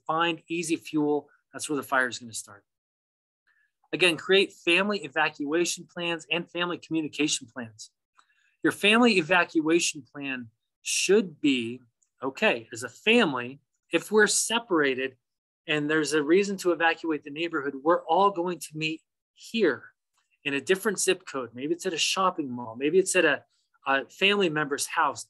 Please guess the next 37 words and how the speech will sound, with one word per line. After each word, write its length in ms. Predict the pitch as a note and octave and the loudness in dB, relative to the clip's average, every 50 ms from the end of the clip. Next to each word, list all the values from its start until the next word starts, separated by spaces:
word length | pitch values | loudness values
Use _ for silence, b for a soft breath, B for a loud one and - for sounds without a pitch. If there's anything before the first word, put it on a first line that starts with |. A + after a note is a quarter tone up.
| - | -4
out 200 | - D#3 F3 F3 | -2 0 0 2
of 120 | F3 D#3 C3 | 0 -2 -4
zip 260 | - - E3 D#3+ _ - - | -4 -6 -6 -6 _ -8 -4
code, 260 | - C3 A#2+ A2+ - | -2 -2 -2 -4 -6
somewhere 500 | - - F3 F#3 G#3+ G#3+ G3 F3+ - - b b b b b b _ | -6 -4 -2 0 0 2 2 0 0 -4 b b b b b b _
further 360 | - F#3 G3 G3+ G3 F#3+ F#3+ | 0 4 4 4 6 4 4
away 300 | F3 E3 E3 F#3 F3+ E3+ | 4 4 4 2 2 2
that's 180 | C#3+ C#3+ C#3 - | 0 -2 -6 -10
probably 440 | - - - F3 F3 F#3+ F#3+ G3+ F#3+ | -12 -14 -12 -8 -6 -4 -2 -2 -2
not 280 | F3 E3 E3 D#3+ - - | 0 0 0 0 -2 -4
threatened 340 | - D#3+ D#3+ D#3 D#3 D3 | -2 0 0 0 -2 -4
by 140 | C#3 C#3+ C#3 | -4 -4 -4
the 120 | B2+ C3 A#2+ | -4 -4 -6
same 540 | - - - C#3+ C#3 C#3 C#3 C3+ C3+ B2 A#2 - | -6 -6 -6 -6 -8 -8 -8 -8 -10 -14 -10 -4
hazard 340 | - B2+ A#2 A2 A2 - - _ _ _ _ _ _ _ _ _ _ - | -2 -2 -2 -2 -4 -10 -20 _ _ _ _ _ _ _ _ _ _ -12
or 80 | C#3 B2+ | -8 -8
the 80 | B2 | -6
same 320 | A2+ - D3 C#3+ C3+ B2+ B2 | -6 -4 -2 -4 -4 -4 -8
incident. 360 | A#2+ A#2 A2 - - A2 _ _ _ _ _ _ _ _ _ _ _ _ _ _ _ _ _ _ _ _ _ _ _ _ _ _ _ _ _ _ | -12 -14 -14 -14 -16 -18 _ _ _ _ _ _ _ _ _ _ _ _ _ _ _ _ _ _ _ _ _ _ _ _ _ _ _ _ _ _
If 160 | - F3 F3 F#3 | -4 -2 2 4
you're 160 | F3+ D#3+ E3+ | 6 6 6
all 160 | F3 F3 E3+ | 6 4 4
home, 500 | D3+ D3+ F3 A3+ B3 A3+ F3 D#3+ D#3+ D3 _ _ - D#3 F3 | 2 2 4 4 4 4 2 0 -4 -12 _ _ -20 -8 -2
great, 300 | G#3 B3 C4+ A#3 E3+ - | 2 2 2 2 0 -4
then 160 | - C#3 D3+ | -6 -8 -8
you 80 | E3 D#3+ | -8 -8
can 160 | D#3+ F3+ E3+ | -8 -6 -4
all 180 | D#3+ D#3+ E3 E3+ | -2 0 0 0
go 180 | D3+ E3 E3 | 0 0 0
together. 360 | D#3 D3+ C3+ C#3+ C3+ B2 A2 - - _ _ _ _ _ _ _ _ _ _ - | 0 -2 -4 -6 -8 -10 -10 -12 -18 _ _ _ _ _ _ _ _ _ _ 0
Your 120 | E3+ E3+ | 2 2
evacuation 720 | E3+ D#3+ F#3+ F#3 F3+ F3+ - F3+ E3+ F3 D#3+ - - E3 | 2 4 4 2 2 2 0 0 0 2 0 -2 -4 -8
plan 400 | D3 _ - E3 D#3+ D#3 D#3 D3 | -12 _ -12 -8 -6 -6 -4 -6
should 220 | C3+ - - D3 C3+ C3 | -6 -10 -10 -12 -10 _
be, 320 | - D#3+ D#3 D3+ D3 C#3+ B2+ | -2 0 0 0 0 -2 -4
should 180 | - - E3+ | -6 -6 -6
include 420 | E3 C#3+ - - - E3+ D#3+ D#3 | -8 -8 -8 -4 0 2 2 2